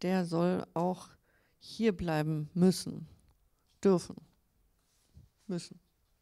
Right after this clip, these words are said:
Aber er sagt dürfen. Äh, leider sind wir aber selbst von der Wunschvorstellung mit dürfen, äh, noch ein ganzes Stück entfernt. Und, äh,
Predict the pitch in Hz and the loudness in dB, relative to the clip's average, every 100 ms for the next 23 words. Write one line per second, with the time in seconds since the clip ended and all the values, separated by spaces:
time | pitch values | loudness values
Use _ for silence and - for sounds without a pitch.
0 | _ 170 175 - 180 165 - 160 160 - | _ -2 2 4 4 0 2 2 4 0
1 | 175 _ - 302 415 - - - 202 190 | -8 _ -2 -2 -2 -12 -12 0 4 6
2 | 185 220 226 - - 208 226 226 196 202 | 6 4 2 0 -2 0 2 2 2 2
3 | 196 - - 208 208 - 214 202 202 185 | 0 -2 -8 -4 -4 -4 -4 -4 -4 -4
4 | 190 214 - 202 - 190 196 185 - 202 | -6 -6 -6 -8 -6 -4 -2 -2 2 0
5 | 220 208 202 - - - _ - - 185 | 0 -6 -8 -10 -20 -20 _ -18 -6 -4
6 | 190 190 185 190 180 175 190 - 214 - | -4 -4 -6 -6 -8 -6 -8 -6 -8 -8
7 | - _ _ _ - - 196 - 185 156 | -18 _ _ _ -4 2 2 2 2 2
8 | 147 160 - - _ - _ - 302 202 | 0 -4 -8 -18 _ -20 _ -4 4 4
9 | 196 - - - 190 | 4 -2 -2 2 2